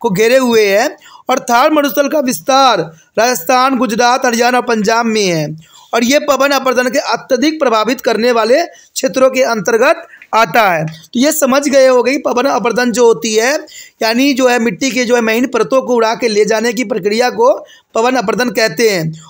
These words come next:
और ये कई क्षेत्र, जो है, मानने में मरुस्थल क्षेत्रों में काफ़ी होता है। तो ये काफ़ी इंपॉर्टेंट आपके लिए था।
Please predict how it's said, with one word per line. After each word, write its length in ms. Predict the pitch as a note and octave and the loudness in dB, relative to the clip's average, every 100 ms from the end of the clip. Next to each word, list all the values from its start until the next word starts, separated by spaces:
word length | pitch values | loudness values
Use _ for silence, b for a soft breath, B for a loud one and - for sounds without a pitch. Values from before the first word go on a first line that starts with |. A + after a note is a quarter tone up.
| B | B
और 100 | A3+ | -2
ये 160 | B3 D4 | 0 0
कई 260 | D#4 C#4+ D4+ | 2 0 2
क्षेत्र, 280 | C#4 C4 - | 0 -2 -2
जो 120 | A#3+ | 0
है, 100 | B3 B3+ | 0 2
मानने 340 | A#3 A#3 C4 | 0 0 0
में 100 | B3+ | 0
मरुस्थल 300 | A#3+ A#3+ B3+ | 0 -2 -4
क्षेत्रों 340 | G#3 A#3 B3 B3+ | -4 -2 0 0
में 240 | B3 B3+ B3 B - | 0 -2 -6 B -6
काफ़ी 320 | A3+ G#3+ B3+ | -2 -2 0
होता 400 | B3+ G#3+ G#3+ G#3 | 2 2 2 0
है। 120 | E3+ D#3+ D#3+ B B | 0 -4 -10 B B
तो 60 | - | -2
ये 160 | C4+ D#4 | 0 2
काफ़ी 300 | D4 A#3 C4 | 0 0 -2
इंपॉर्टेंट 480 | G#3+ A#3 A#3 C#4 | 0 0 0 0
आपके 280 | A#3 A3 G3 | 0 -2 -2
लिए 160 | A3+ A3 | 0 0
था। 400 | - G#3 D4 - | 0 -2 -2 -10